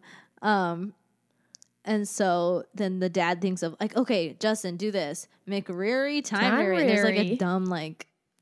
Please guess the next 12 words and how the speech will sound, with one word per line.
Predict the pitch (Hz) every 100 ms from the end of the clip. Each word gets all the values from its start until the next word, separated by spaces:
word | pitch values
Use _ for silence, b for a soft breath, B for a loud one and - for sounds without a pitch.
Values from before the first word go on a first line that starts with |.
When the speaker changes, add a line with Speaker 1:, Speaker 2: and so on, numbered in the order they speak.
| -
Speaker 1:
hand | - 220 208 214
Speaker 2:
Oh, |
yeah, | 262 254 -
Speaker 1:
gesture, | 196 247 247
Speaker 2:
like | 233 262 226 349 -
<laughs> |
Speaker 1:
like, | - - _ 185 240
<laughs> | 190
it's | 208 214
really | 214 220 214
funny. | 185 175 190 B B B -
Um, | 220 190 170 165